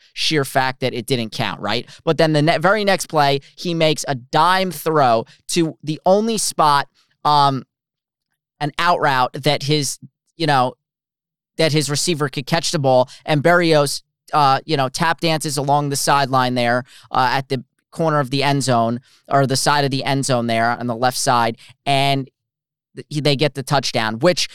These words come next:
if you look at that one, the ball was moving, you can argue even more than the last one with Keelan Cole. So, and that was on a third down.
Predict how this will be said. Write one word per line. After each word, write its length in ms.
if 160
you 120
look 200
at 100
that 240
one, 200
the 80
ball 300
was 180
moving, 380
you 100
can 160
argue 360
even 280
more 380
than 220
the 80
last 320
one 160
with 140
Keelan 380
Cole. 260
So, 180
and 180
that 140
was 120
on 120
a 80
third 340
down. 420